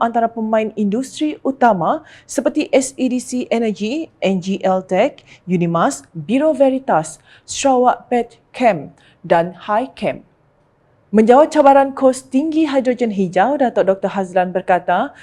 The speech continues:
forum ini mengetengahkan penyelesaian teknologi oleh syarikat antarabangsa, termasuk Siemens dan Carbon Energy,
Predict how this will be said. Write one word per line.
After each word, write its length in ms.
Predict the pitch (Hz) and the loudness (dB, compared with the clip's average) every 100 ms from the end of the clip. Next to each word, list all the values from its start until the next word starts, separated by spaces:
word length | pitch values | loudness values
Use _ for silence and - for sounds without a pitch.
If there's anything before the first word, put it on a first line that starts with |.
| - | -20
forum 320 | _ 240 233 233 | _ 2 2 -2
ini 240 | 233 233 | -6 -4
mengetengahkan 800 | 226 220 220 220 226 - - 220 | -4 -4 -6 -4 -6 -6 -2 0
penyelesaian 640 | 220 214 214 226 208 202 | 0 -2 -2 2 4 4
teknologi 480 | 202 185 196 196 208 - | 2 0 0 -2 -6 -2
oleh 240 | 190 196 | -2 -2
syarikat 560 | - 208 208 254 285 285 - | -6 -4 -4 -2 -2 -2 -4
antarabangsa, 960 | 247 240 233 202 214 214 - 170 135 - - _ 190 | -6 -6 -6 -2 -2 -2 0 0 0 -8 -20 _ 0
termasuk 480 | 208 247 254 285 | 2 2 0 -2
Siemens 640 | - - 262 254 247 311 - - | -2 -6 -2 -2 -2 -4 -12 -20
dan 400 | - 196 233 233 | -4 2 2 0
Carbon 480 | 233 233 214 220 220 | -2 0 0 -2 -2
Energy, 640 | 208 190 160 - 190 311 | -4 -4 -4 -6 -6 -6